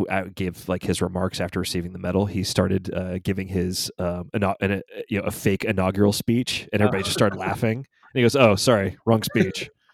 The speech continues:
Speaker 1: So, I mean, uh, yeah, you're
Speaker 2: Yeah.
Speaker 1: right. Like, that kind of thing.
Speaker 2: Yeah, I mean, he, he lost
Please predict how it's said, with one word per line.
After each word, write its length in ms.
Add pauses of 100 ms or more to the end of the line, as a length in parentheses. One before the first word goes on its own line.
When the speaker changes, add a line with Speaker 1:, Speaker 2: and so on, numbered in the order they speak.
(720)
Speaker 1:
So, 200
I 60
mean, 380
uh, 40
yeah, 240
you're 200
Speaker 2:
Yeah. 80
Speaker 1:
right. 140
Like, 180
that 160
kind 180
of 120
thing. 320 (500)
Speaker 2:
Yeah, 180
I 60
mean, 240 (500)
he, 160 (200)
he 460
lost 560